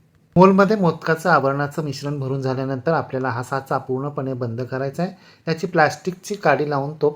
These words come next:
पॅक करून घ्यायचा आहे, लॉक करून घ्यायचा आहे. आता मोल्डच्या या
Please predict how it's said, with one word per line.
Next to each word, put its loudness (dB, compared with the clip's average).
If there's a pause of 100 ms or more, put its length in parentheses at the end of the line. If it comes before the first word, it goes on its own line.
पॅक 0
करून -4
घ्यायचा -4
आहे, -2
लॉक -4
करून -4
घ्यायचा -6
आहे. -6 (880)
आता 2
मोल्डच्या 4
या 6